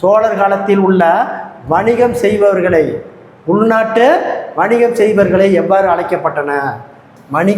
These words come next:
கிராமத்தார். சோழர் காலத்தில் வணிக குழுவின்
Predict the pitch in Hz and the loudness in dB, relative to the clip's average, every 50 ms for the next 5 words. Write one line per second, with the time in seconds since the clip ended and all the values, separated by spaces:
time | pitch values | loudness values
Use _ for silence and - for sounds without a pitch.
0 | 196 180 170 165 165 165 160 151 - - 151 151 151 139 123 110 - - - - | 2 2 2 2 0 0 -4 -4 -2 0 2 2 2 2 0 -2 -6 -10 -14 -18
1 | - - - - - - - - - - 180 208 226 233 240 240 220 220 220 208 | -20 -20 -20 -20 -20 -20 -20 -20 -4 0 2 2 4 4 2 2 0 0 0 0
2 | 208 208 - - 190 180 185 185 190 185 - - - - - - - - 156 180 | -2 -2 -2 -2 0 0 0 0 -2 -4 -6 -8 -14 -20 -18 -14 -4 -2 0 0
3 | 202 226 240 240 254 240 247 - 214 208 208 208 196 208 214 208 | 2 0 0 2 0 0 0 0 0 2 2 2 2 2 0 0